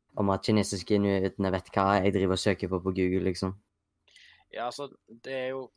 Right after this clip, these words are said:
Speaker 2: greit å ta litt sånn forhåndsregler på nett og sånne ting. Selvfølgelig, nettvett, eh, er veldig aktuelt i dag. Men, eh, jeg synes det har gått,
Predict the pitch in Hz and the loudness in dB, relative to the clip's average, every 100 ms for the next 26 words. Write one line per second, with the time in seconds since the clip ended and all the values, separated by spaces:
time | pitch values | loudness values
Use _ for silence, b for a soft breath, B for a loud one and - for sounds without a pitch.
0 | - 117 117 - 120 - 107 104 - 101 | -14 -10 -10 -10 -14 -14 -16 -16 -18 -20
1 | - 92 90 - 95 90 90 98 90 - | -18 -20 -20 -20 -18 -16 -18 -20 -20 -20
2 | 92 90 - 127 - 107 104 104 98 104 | -20 -20 -18 -18 -16 -18 -12 -12 -10 -10
3 | 120 113 - 104 87 _ 110 101 104 - | -10 -12 -14 -12 -12 _ -10 -8 -8 -10
4 | - 107 110 98 98 95 - 101 - 131 | -12 -10 -10 -10 -12 -12 -12 -12 -8 -8
5 | 156 _ b b b b _ - 110 110 | -8 _ b b b b _ -14 -10 -8
6 | 117 120 - - 87 107 104 - - 117 | -8 -10 -12 -16 -10 -8 -8 -10 -12 -14
7 | 113 - 117 - 117 113 117 - - | -12 -14 -14 -12 -12 -10 -12 -12 -18